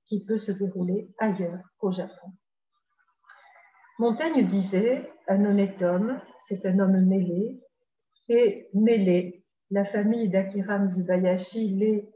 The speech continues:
joyeusement. Sa femme française parle le japonais. En revanche, elle n'est pas parvenue à l'écrire.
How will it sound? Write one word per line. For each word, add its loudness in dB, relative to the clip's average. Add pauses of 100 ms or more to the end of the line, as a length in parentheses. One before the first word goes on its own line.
(180)
joyeusement. -2 (540)
Sa -2
femme 0
française 0
parle 2
le 0
japonais. -2
En 2
revanche, 0 (200)
elle 2
n'est -2
pas 0
parvenue -2
à 0
l'écrire. -4